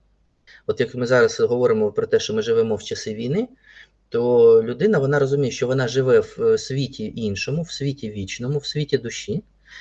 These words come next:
і для неї вже виживання тіла, ну, воно не таке важливе.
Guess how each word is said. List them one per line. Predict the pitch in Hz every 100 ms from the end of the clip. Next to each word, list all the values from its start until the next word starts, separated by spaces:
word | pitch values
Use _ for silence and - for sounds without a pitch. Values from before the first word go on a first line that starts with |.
| - _
і | 113
для | 131
неї | 175 262
вже | 160 190
виживання | 165 151 156 165 165
тіла, | 160 277 294 214
ну, | 202 220
воно | 151 151 208
не | 135 180
таке | - 113 127 151 160 _ _
важливе. | - - - 101